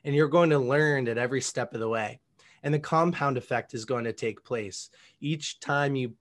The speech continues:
take a step in that direction, you're going to learn something, you're going to notice something, and then those will kind of compound into, you know, as an example with what Book Thinkers has today. I mean, I look back at some of the old videos and I just,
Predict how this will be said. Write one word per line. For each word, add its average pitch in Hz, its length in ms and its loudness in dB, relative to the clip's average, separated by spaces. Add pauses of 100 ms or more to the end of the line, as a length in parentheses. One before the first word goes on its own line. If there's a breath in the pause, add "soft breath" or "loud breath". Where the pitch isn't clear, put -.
(100)
take - 200 -4
a 143 60 0
step 127 320 -2
in 131 100 -2
that 123 200 -2
direction, 120 480 -2
you're 123 100 -2
going 120 240 -2
to 113 80 -4
learn 131 320 -2
something, 135 420 -6
you're 123 120 -2
going 117 200 -2
to 110 80 -4
notice 123 380 0
something, 127 500 -4 (360 soft breath)
and 123 120 -4
then 120 280 -4 (120)
those 135 320 0
will 139 100 -4
kind 131 220 -4
of 117 140 -2
compound 127 720 -2
into, 113 380 -6 (220 loud breath)
you 220 80 0
know, 151 100 4
as 175 200 4
an 185 60 4
example 143 500 0
with 113 220 -4
what 127 180 2
Book 131 180 -2
Thinkers 135 420 -4
has 117 240 -2
today. 117 440 -2
I 120 80 -4
mean, 120 140 -2
I 123 80 0
look 131 220 -2
back 120 240 0
at - 80 -8
some 131 120 -6
of 117 60 -4
the 113 80 -4
old 113 260 -4
videos 110 520 -4
and 107 80 -8
I 104 60 -8
just, - 380 -14